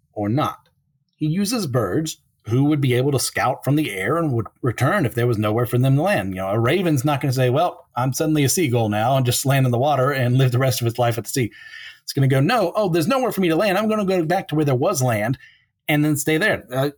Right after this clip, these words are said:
the same thing with the dove. A dove is not gonna turn into a pelican. It's gonna go say, "Hmm, ain't no land here to, or trees to land on, so I'm gonna go back to the boat."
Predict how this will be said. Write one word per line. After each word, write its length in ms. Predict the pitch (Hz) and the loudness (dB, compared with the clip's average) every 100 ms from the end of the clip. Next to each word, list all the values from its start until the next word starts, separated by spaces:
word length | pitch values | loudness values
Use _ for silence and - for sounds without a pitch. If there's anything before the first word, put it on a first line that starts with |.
| - | -6
the 80 | |
same 240 | 120 131 127 | -2 2 2
thing 100 | 151 | 2
with 120 | 160 | 0
the 80 | 185 | 0
dove. 320 | - 113 - - _ _ | 0 0 -2 -12 _ _
A 80 | 123 | -4
dove 240 | 107 123 | 0 0
is 100 | 139 | 0
not 160 | 139 139 | 0 0
gonna 140 | 156 | 0
turn 340 | 143 131 156 175 | 0 0 0 0
into 420 | 156 143 - 160 | 0 0 0 0
a 60 | 151 | 2
pelican. 420 | 220 - - 87 _ _ _ _ _ - | 0 0 -2 -6 _ _ _ _ _ -10
It's 160 | 110 | -8
gonna 180 | - 135 | -2 0
go 300 | 139 165 190 | 2 2 0
say, 160 | 180 110 | -2 0
"Hmm, 220 | 127 175 82 _ _ _ _ - - | 0 0 -4 _ _ _ _ -16 -10
ain't 140 | 123 | -6
no 140 | 135 147 | -2 0
land 200 | 160 156 | 2 2
here 120 | 170 | 2
to, 120 | 170 | 0
or 200 | - 147 | 0 0
trees 360 | 127 175 190 175 | 0 0 0 0
to 340 | - 147 147 | 0 2 2
land 300 | 147 175 214 139 | 2 0 2 2
on, 180 | 147 | 2
so 140 | 175 147 | 0 0
I'm 80 | 185 | 0
gonna 120 | 170 | 0
go 120 | 160 | 0
back 160 | 175 - | 0 0
to 80 | |
the 40 | 160 | 0
boat." 300 | 156 - | 0 -4